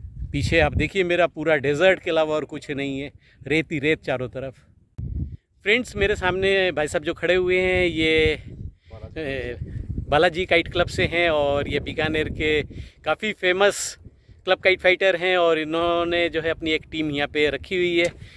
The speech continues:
बालाजी के नाम से। और भाई साहब, ए, हम लोग दिल्ली से आए हुए हैं और,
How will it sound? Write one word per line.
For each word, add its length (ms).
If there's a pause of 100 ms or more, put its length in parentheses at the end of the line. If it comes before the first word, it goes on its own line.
(160)
बालाजी 340
के 140
नाम 220
से। 240 (500)
और 640
भाई 220
साहब, 280
ए, 680 (240)
हम 80
लोग 140
दिल्ली 220
से 120
आए 180
हुए 220
हैं 200
और, 360